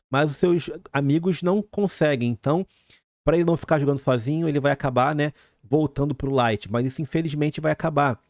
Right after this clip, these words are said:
né? A gente vai ter só um pub G agora de P C, que vai ser o pub G Steam. O Lite, infelizmente, vai ser encerrado. E eu acredito que, por esse motivo,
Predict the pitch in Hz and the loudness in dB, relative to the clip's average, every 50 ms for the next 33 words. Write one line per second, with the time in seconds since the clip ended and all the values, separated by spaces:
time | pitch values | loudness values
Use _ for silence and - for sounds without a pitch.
0 | _ _ 95 95 107 110 104 - - - - - - - 98 113 127 - - 127 | _ _ -4 -4 -4 -4 -4 -8 -16 -20 -20 -14 -10 -6 -4 -4 -4 -2 0 0
1 | 127 123 - - 135 127 - - - 143 151 160 - - _ - 160 196 226 202 | 0 0 0 -2 -4 -4 -4 -4 -2 0 0 0 -2 -6 _ -2 -2 -2 -2 -2
2 | - - 156 156 147 143 131 113 - 131 120 101 117 113 107 98 - - 98 - | -4 -2 -2 0 2 0 -2 0 0 0 0 2 0 0 -2 -2 -4 -6 -6 -6
3 | - - 127 139 185 208 208 - _ _ _ - 170 165 165 151 - - 175 135 | -4 -2 0 0 0 0 -2 -8 _ _ _ -8 -4 -2 -2 -2 0 0 -2 0
4 | - 170 160 156 147 123 147 185 208 208 - - - - 190 185 - - - - | 0 -4 -4 -4 -4 -4 -4 -4 -4 -6 -8 -16 -10 -8 -8 -8 -8 -8 -12 -8
5 | - 131 117 101 95 - - 117 113 123 127 135 135 - - 165 170 - - 170 | -4 -2 -2 -2 -4 -4 -4 0 0 2 2 2 0 -2 -6 -8 -8 -4 -4 -4
6 | 160 151 127 127 120 123 139 135 - 117 117 135 139 - - 139 139 - - 160 | -4 -4 -4 -4 -4 -4 -4 -6 -8 -4 -2 -2 -2 -2 -4 -6 -8 -6 -4 -2
7 | 143 110 98 92 92 90 92 - - _ - - - - - - - 165 190 208 | -2 0 0 0 -2 -2 -4 -10 -14 _ -20 -20 -20 -20 -16 -4 0 2 2 2
8 | 208 - 233 220 208 180 165 185 240 254 - - - _ _ _ _ _ _ _ | 2 2 0 0 0 -2 -2 -2 -2 -2 -2 -6 -16 _ _ _ _ _ _ _
9 | 156 - 160 160 170 190 - - 220 214 208 208 - - 185 220 226 175 147 120 | -4 0 2 2 2 2 2 0 0 0 0 -2 -4 -6 -4 -4 -2 -2 -4 -6